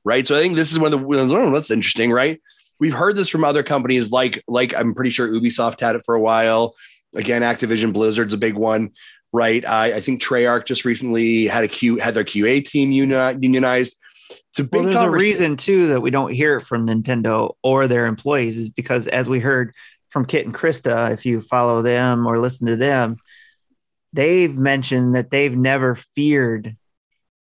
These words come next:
Speaker 2: the loss of their jobs or anything like that,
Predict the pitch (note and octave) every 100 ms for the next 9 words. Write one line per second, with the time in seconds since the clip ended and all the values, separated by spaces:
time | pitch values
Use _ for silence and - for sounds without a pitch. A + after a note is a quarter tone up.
0 | _ _ _ _ _ _ _ B2+ A#2+ B2+
1 | C3 C3 B2 A#2+ A2 A#2+ A#2 A#2 A#2 A2+
2 | A#2+ A#2 A#2 A2+ A2+ A2 A#2 A#2 -